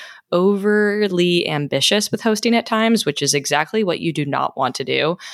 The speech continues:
But I did a bunch of morning prep, including chicken marinade, made the mac and cheese, which I put in the refrigerator to bake later, and then I made dessert. And you guys,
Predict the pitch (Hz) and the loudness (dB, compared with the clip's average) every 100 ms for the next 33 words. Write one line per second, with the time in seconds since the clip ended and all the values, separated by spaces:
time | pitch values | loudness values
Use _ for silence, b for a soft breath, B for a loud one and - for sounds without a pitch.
0 | B - 160 156 151 147 147 175 170 156 | B 0 0 2 -2 -4 -2 0 -2 -4
1 | 151 147 147 147 - 139 135 - 151 - | -6 -2 -2 -4 -4 -4 -4 -4 -4 -2
2 | 143 139 139 - 147 147 147 143 143 143 | 0 0 -2 -4 -6 -4 -2 -2 -2 0
3 | 139 143 - 143 135 139 131 139 143 - | 0 -2 -6 -8 -4 -2 -2 -2 -4 -2
4 | 208 190 185 170 - 151 143 - 147 143 | 2 2 2 0 -2 -2 -2 -4 -4 -4
5 | - 143 143 139 139 139 135 135 - 170 | -2 -4 -2 -2 0 -2 0 -2 0 0
6 | 175 175 147 143 143 143 147 139 131 156 | 2 -2 -4 -6 -4 -2 -2 0 0 0
7 | 156 147 131 120 131 165 226 202 | -2 -4 -4 -4 0 2 2 0